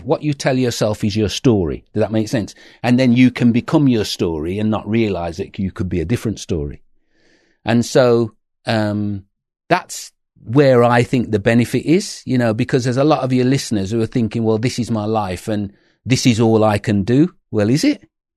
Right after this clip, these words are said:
You know, like, if you think, uh, that your loyalty has to be to a postcode,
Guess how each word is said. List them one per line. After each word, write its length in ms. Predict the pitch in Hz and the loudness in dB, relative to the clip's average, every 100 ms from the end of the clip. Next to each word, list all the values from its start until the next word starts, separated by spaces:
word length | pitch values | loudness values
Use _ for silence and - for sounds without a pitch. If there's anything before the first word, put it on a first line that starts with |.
| _ _ _ _ _ - | _ _ _ _ _ -6
You 100 | 117 | 0
know, 200 | 120 165 | 2 4
like, 360 | 147 139 131 147 | 4 2 2 -2
if 160 | 131 | -2
you 180 | 156 151 | 2 2
think, 520 | - 151 139 127 - - _ _ _ _ _ - | 4 2 2 -2 -12 -20 _ _ _ _ _ -4
uh, 320 | 127 117 117 | -2 0 -2
that 260 | 117 117 - | 0 -2 0
your 460 | 120 120 113 110 - | 0 4 4 2 0
loyalty 880 | 107 120 135 131 127 - 95 85 87 | 2 4 6 4 2 -2 -6 -6 -8
has 220 | - 113 - | -6 -6 -4
to 100 | 107 | -2
be 200 | 107 101 | 0 0
to 160 | - | 0
a 60 | 107 | -2
postcode, 840 | - - 151 143 - 92 80 123 | -4 -2 0 0 -2 -2 0 -2